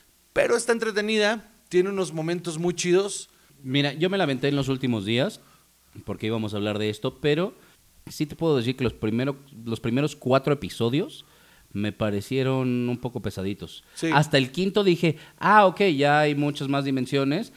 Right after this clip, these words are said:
Speaker 2: Vi venir varios twists, pero de verdad, hasta el quinto empezó lo bueno.
Speaker 1: El piloto es bueno, el piloto es, es bueno.
Speaker 2: No, está interesante, pero en realidad la historia siento que no avanza tanto
Speaker 1: Ah, sí.
Speaker 2: hasta el quinto episodio.
Speaker 1: Sí, eso, eso es cierto.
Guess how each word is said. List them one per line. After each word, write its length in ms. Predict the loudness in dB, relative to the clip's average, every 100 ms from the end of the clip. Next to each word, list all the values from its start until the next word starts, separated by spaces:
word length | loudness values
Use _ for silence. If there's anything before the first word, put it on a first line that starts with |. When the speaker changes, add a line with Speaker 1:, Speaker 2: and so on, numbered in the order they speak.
| -20 0
Speaker 2:
Vi 160 | 4
venir 340 | 6 6 4 4
varios 360 | 2 2 0
twists, 500 | 0 -2 -2 -12 -20 -20 -20 _ _ _ _
pero 760 | 0 2 4 4 4 4 2 0
de 120 | -2 0
verdad, 280 | 2 4
hasta 200 | 2 0
el 80 | -4
quinto 260 | 0 0 0
empezó 300 | -4 -2 0
lo 80 | 0
bueno. 260 | 0 -2 -6 -12
Speaker 1:
El 80 | -6
piloto 280 | 2 2 2
es 80 | 0
bueno, 280 | 0 0 -10 -14
el 100 | -4
piloto 280 | 0 0 -2
es, 140 | -6 -4
es 120 | -4
bueno. 300 | -2 -4 -4
Speaker 2:
No, 220 | 0 0
está 240 | 0 -2 0
interesante, 680 | 0 2 4 4 4 0
pero 220 | 0 2 2
en 80 |
realidad 300 | 4 2 2
la 160 | 2 2
historia 340 | 2 2 2
siento 320 | 2 -2 -4 -4
que 80 |
no 180 | 0 2
avanza 440 | 2 2 0 -2 0
tanto 320 | 0 2 -2
Speaker 1:
Ah, 240 | -2 -4 -2
sí. 120 | 0
Speaker 2:
hasta 220 | 2 0
el 80 | 0
quinto 260 | -2 -2
episodio. 340 | -2 -4 -6 0
Speaker 1:
Sí, 80 | 2
eso, 240 | 2 2
eso 180 | 0 0
es 60 |
cierto. 340 | -2 -2 -2